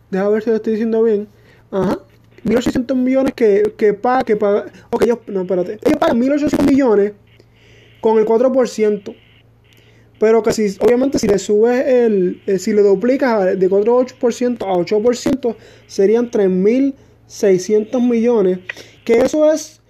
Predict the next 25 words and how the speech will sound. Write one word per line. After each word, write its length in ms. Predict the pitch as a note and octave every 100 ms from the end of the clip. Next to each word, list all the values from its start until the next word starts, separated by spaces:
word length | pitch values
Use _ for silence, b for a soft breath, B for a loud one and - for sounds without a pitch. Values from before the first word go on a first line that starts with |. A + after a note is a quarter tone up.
| _ _
cinco 600 | - D4 D#4 D#4 D#4+ C#4+
veces 560 | C#4+ C4+ A#3+ G3 - -
el 120 | A3+
presupuesto 760 | G#3+ G3+ G3+ F#3+ A#3+ A#3+ C#4
del 120 | C4 C4
gobierno 720 | B3+ B3+ C#4 C4+ A3+ G#3 G3+ -
en 120 | G3+ G#3+
un 240 | B3 A3
año. 360 | G#3 G#3 E3+ D3+ _ _ _ _ _ _ _ b b b b b b
So 420 | - - A3 G#3+
que 480 | G#3+ G#3 G3+ G3 F#3 B B B - - - - - _ - - -
eso, 760 | A3 A3 A3 D4 D4 C4+ - - _ _ _ _
eso 340 | F#3+ F3+ A3+ A3+
pagaría, 1040 | C4 B3+ A3+ G3+ A3 B3 A#3+ G3 E3+ E3 _ _ _ -
¿verdad? 320 | F#3 G3+ C#4
O 120 | D#4+ A#3
ayudaría 540 | F#3+ G3+ F#3 F3+ B3
un 80 | D4
montón 340 | D4+ B3+ D4
en 80 | C#4+
el 60 | G#3+
pago 180 | G#3+
de 80 | A3+
la 80 | G#3
deuda, 400 | A3 B3 F#3+